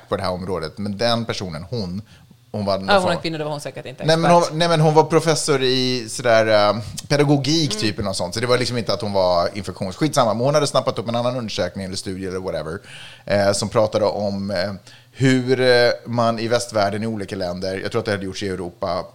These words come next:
Speaker 1: på hur folk värderar typ självbevarelsedrift mot självuppfyllande. Förstår ni vad jag menar?
Speaker 2: Mm.
Speaker 1: Att sådär, dö eller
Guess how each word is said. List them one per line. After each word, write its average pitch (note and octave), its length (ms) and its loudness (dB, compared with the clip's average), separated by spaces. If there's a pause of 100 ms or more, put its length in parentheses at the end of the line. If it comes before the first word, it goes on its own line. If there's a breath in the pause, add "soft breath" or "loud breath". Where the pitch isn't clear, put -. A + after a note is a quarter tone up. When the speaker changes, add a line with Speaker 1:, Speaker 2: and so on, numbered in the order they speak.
Speaker 1:
på G#2 160 -6
hur G#2 100 -6
folk G2 320 -2
värderar G2 680 0 (520 soft breath)
typ - 200 -10
självbevarelsedrift A#2+ 1000 -2 (120)
mot G2+ 460 -6
självuppfyllande. F#2+ 1120 -4 (320)
Förstår G#2 240 -6
ni G2+ 60 -4
vad G2+ 100 -6
jag G#2 60 -6
menar? F#2 140 -4
Speaker 2:
Mm. E2+ 120 0
Speaker 1:
Att F#2+ 100 -6
sådär, G2 220 -8 (540 soft breath)
dö B2+ 520 4 (280)
eller G2+ 580 0